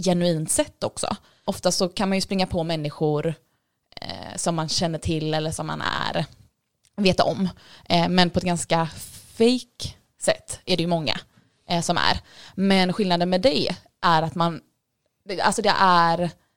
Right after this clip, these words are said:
en genuin känsla, att man känner att, men här hör jag till,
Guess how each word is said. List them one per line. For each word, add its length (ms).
en 120
genuin 420
känsla, 440
att 80
man 140
känner 420
att, 280
men 120
här 220
hör 100
jag 240
till, 340